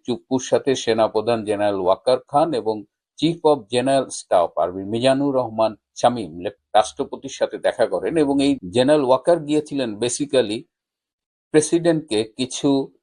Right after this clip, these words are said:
আহ, behind the scene যে ডেভেলপমেন্ট হচ্ছে সেই ডেভেলপমেন্ট সম্পর্কে প্রেসিডেন্টকে ইনফর্ম করতে গিয়েছিলেন। তার মধ্যে একটা হলো যে আপনারা জানেন যে ডক্টর ইউনূসের প্রস্থান নিয়ে কিন্তু বেশ আলোচনা হচ্ছে।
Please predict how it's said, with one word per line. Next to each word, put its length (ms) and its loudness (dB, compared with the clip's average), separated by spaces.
আহ, 300 2
behind 340 2
the 160 2
scene 320 -2
যে 120 0
ডেভেলপমেন্ট 640 0
হচ্ছে 300 0
সেই 220 0
ডেভেলপমেন্ট 640 0
সম্পর্কে 460 -4
প্রেসিডেন্টকে 840 -2
ইনফর্ম 420 2
করতে 340 -6
গিয়েছিলেন। 540 -8
তার 100 6
মধ্যে 180 0
একটা 380 0
হলো 360 2
যে 280 0
আপনারা 400 2
জানেন 420 -2
যে 120 -2
ডক্টর 360 -2
ইউনূসের 540 2
প্রস্থান 600 0
নিয়ে 220 -2
কিন্তু 340 -4
বেশ 320 0
আলোচনা 460 -2
হচ্ছে। 340 -8